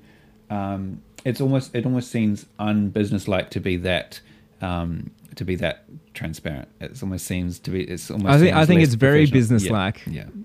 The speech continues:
Speaker 2: I think it's very business-like.
Speaker 1: Yeah.
Speaker 2: That's the opposite to what I
Speaker 1: Mm.
Speaker 2: think business is. I
Speaker 1: Yeah.
Speaker 2: think the more transparent you are in business,
Speaker 1: Mm.
Speaker 2: um, the more that you can tell stories and connect with people, the more people are gonna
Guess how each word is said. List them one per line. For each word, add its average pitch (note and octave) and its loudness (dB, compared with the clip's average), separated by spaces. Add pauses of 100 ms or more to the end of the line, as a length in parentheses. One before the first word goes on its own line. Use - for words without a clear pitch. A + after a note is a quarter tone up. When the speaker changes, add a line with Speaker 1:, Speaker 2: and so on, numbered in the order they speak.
Speaker 2:
I C3 4
think C#3+ 4
it's A#2 2
very A#2+ 8
business-like. B2 2
Speaker 1:
Yeah. - -10
Speaker 2:
That's D3 4
the - 4
opposite A#2+ 0
to C3+ 0
what B2 4
I A2+ 4
Speaker 1:
Mm. G#2 0
Speaker 2:
think A2 2
business G#2+ 2
is. G2+ -2
I A#2 0
Speaker 1:
Yeah. A#2 2
Speaker 2:
think B2 4 (420)
the C#3 4
more D#3 8
transparent D3 4
you C#3+ 4
are C#3 6
in C3+ 6
business, C#3 2 (420)
Speaker 1:
Mm. A#2+ 0
Speaker 2:
um, A#2+ 6
the B2+ 2
more B2+ 6
that B2 4
you A#2 2
can C3+ 2
tell B2+ 2
stories A#2+ 4
and A2+ 0
connect B2 2
with A#2+ -2
people, A2+ 2
the A#2 0
more A#2+ 4
people B2 4
are A#2 4
gonna A2 2